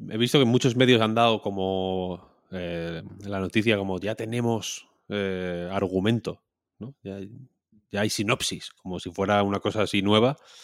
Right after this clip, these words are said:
Entiendo que lo de la película de Gran Turismo, pues,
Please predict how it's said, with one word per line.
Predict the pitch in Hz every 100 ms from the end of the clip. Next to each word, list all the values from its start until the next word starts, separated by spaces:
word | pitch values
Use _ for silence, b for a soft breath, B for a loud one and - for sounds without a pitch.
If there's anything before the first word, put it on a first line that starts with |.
| B B B
Entiendo | 117 104 101 110
que | 98
lo |
de | 92
la | 87
película | 85 95 101
de |
Gran | 98 101
Turismo, | 92 101 101 90 82 _ _ _ _ _ _ _ - - _
pues, | 90